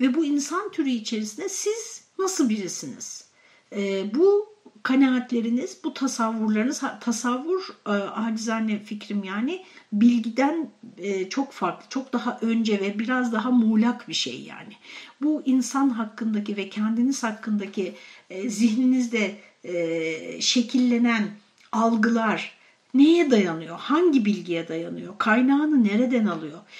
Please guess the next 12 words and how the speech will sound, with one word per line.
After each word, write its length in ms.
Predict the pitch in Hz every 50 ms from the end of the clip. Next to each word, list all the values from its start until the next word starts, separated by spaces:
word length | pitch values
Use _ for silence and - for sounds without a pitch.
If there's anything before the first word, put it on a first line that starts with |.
| - - _
Gerçek 560 | - 208 208 214 208 - - 359 370 370 -
mi 140 | 311 269 233
yani 380 | 196 175 175 175 170 165 160 -
bunlar? 420 | 175 180 180 190 233 320 370 - - - - - - - _
Bunu 220 | 254 294 311 311 269
fark 380 | 269 - 254 277 302 285 -
etmek 380 | 240 220 220 - 254 339 - -
hayati 600 | - - 214 226 233 226 226 226 - - 320 294
bir 120 | 277 -
önem 300 | - 196 208 226 262 277
taşıyor. 420 | 262 - 226 208 - - 262 302 320
Neden? 360 | 311 262 254 240 269 302 370